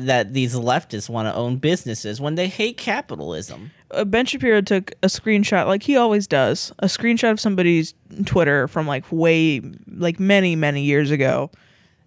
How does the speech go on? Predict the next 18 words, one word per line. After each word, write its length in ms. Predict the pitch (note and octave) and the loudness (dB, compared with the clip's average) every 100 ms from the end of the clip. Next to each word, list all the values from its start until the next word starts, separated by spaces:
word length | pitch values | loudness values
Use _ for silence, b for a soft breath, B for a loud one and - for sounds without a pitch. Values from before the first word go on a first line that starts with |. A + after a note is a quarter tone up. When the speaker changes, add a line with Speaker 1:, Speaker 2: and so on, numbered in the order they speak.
| - | -14
Speaker 2:
Not 180 | G#3+ D#4 | 0 2
Speaker 1:
And 100 | D4 | 4
is 60 | A3+ | 2
Speaker 2:
even 160 | G#3+ | 4
Speaker 1:
it, 40 | G3+ | 4
is 80 | |
Speaker 2:
many, 40 | G3+ | 4
Speaker 1:
it 100 | - | 4
him 60 | |
Speaker 2:
many 180 | - - | 4 4
years 80 | E3 | 4
Speaker 1:
telling, 280 | D3 C#3 C#3+ | 4 4 2
Speaker 2:
ago. 100 | B2 | 2
Speaker 1:
is 120 | C3+ C3+ | 2 0
it 80 | |
him 180 | B2 C3+ | 0 -2
telling, 440 | B2 C3+ B2+ B2+ B2 | 0 0 0 0 -2
um, 280 | A#2 A2+ | -2 -6